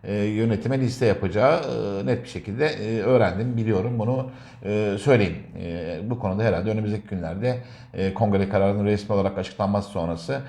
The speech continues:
Uğur Akkuş'un da, e, bir açıklaması olacaktır. E, bir diğer isim, e, Cumhur Genç'in de, e, aday olacağını, e, biliyoruz zaten. Daha önce zaten Sakaryaspor Başkanlığı aday olduğunu ifade etmişti. E, dolayısıyla, e, şu anki mevcut yönetimin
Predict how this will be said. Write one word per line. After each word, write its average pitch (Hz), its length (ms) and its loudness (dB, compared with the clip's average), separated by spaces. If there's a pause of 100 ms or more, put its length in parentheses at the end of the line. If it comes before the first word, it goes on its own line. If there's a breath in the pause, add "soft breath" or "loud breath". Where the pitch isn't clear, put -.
(240 loud breath)
Uğur 117 140 4
Akkuş'un 104 420 2
da, 147 140 4 (160)
e, 101 200 -2
bir 120 180 0
açıklaması 120 500 -2
olacaktır. 95 460 0 (340 loud breath)
E, 127 300 2
bir 165 140 0
diğer 147 200 8
isim, 147 340 -6 (220)
e, 131 140 -4
Cumhur 147 280 0
Genç'in 139 400 0
de, 101 240 6 (240 loud breath)
e, 107 200 0
aday 113 240 6
olacağını, 92 560 0 (100)
e, 98 220 0
biliyoruz 92 420 2
zaten. 101 440 0
Daha 98 220 4
önce 95 160 -2
zaten 92 380 -2
Sakaryaspor 92 560 -4
Başkanlığı 95 420 -2
aday 107 220 4
olduğunu 92 280 -2
ifade 120 360 0
etmişti. 113 540 -4 (500 loud breath)
E, 117 200 2
dolayısıyla, 208 720 4 (100)
e, 147 840 -6
şu - 160 0
anki 151 220 0
mevcut 143 380 -2
yönetimin 147 400 0